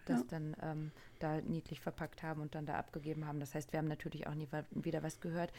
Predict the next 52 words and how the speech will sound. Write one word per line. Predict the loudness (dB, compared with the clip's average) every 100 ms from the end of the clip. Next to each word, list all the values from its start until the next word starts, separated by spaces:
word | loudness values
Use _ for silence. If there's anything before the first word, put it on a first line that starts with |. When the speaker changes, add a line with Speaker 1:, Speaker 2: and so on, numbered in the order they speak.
| -10 -8 2
Speaker 1:
Ähm, | 4 4 4
aber | 2
ich | 2
find | 2 -2
das | 0
einfach | -2 -2 -4 -8 -12 -12 -4
so | 0 4 4
süß, | 2 0 0 0
sowas | -2 -2 -2 -4
zu | -4 6
Speaker 2:
Ja. | 10 10
Speaker 1:
machen, | 6 0
ne? | 0
Dann, | 0 0 0
das | -2
sind | 0 0
einfach | 0 -2
die | -6 -4
kleinen | 0 2 2
Freuden. | 0 2 2 0 -4 -8
Das | -4 -4
tut | -2 -2 -2 4
uns | 6 6
im | 2
Portemonnaie | 0 0 0 2
nicht | 0 -2
weh, | 0 2
ob | 0 0
da | -2
zehn | 0 -2 0
Euro | 0 -2
fehlen | -2 0 0 0
oder | -2 -2
nicht. | -2 -4 -8 -14 -14 -4
Und, | 0 2 2 0
ähm, | 0 2 0
jemand | 0 0 2
anderem | 2 2 0 0
da, | 0 0 0 -2 0
ähm, | -2 -4 -10 -10
strahlende | -6 6 10 12 12
Augen | 10 8 6 4
quasi | 4 4 4 2 0 -4
zu | -2
bereiten, | -2 0 -4 -6
finde | -8 -6 -6
ich, | -4
ist | -6 -6
toll. | -2 6
Also | 8 8
ich | 4
Speaker 2:
Genau. | 0